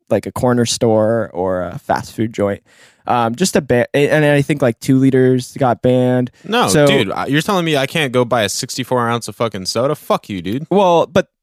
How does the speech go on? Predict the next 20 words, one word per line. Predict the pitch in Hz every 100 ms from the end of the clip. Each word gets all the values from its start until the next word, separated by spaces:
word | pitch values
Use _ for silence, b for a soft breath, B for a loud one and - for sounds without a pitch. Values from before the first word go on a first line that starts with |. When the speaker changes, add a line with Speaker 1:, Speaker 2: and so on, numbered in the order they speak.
| _
Speaker 1:
okay, | 190 196
Speaker 2:
That's, | 202 -
Speaker 1:
so |
Speaker 2:
that's | 180 180 170
Speaker 1:
this |
Speaker 2:
my | 170 180
Speaker 1:
is, |
this | 190
Speaker 2:
freedom. | 196 240 123
Speaker 1:
is | 92 85 _ _
this | 180 190
is | 185
the | 151
thing. | 143 202 226 120
This | 127 151 -
ultimately | - 160 170 147 110 -
Speaker 2:
<laughs> | 95
Speaker 1:
led | 160 180 113
to | 123
people | 147 131 135 127 123